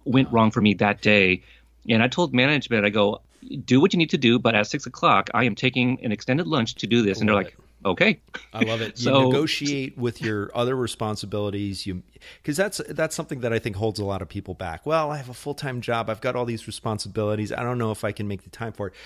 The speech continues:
Speaker 2: But look what you've done, Peter. You're a great example of someone who has made that time and made the priority, but also you've invited your, your manager, your boss,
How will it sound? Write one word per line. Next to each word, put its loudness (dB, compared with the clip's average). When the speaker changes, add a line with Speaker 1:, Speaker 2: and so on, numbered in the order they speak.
Speaker 2:
But -6
look -6
what 0
you've 0
done, 0
Peter. -6
You're -2
a -4
great 0
example -2
of -10
someone -6
who -4
has -6
made -2
that 0
time -4
and -4
made -4
the -6
priority, 0
but -8
also -2
you've -4
invited -2
your, -4
your -8
manager, -8
your -12
boss, -6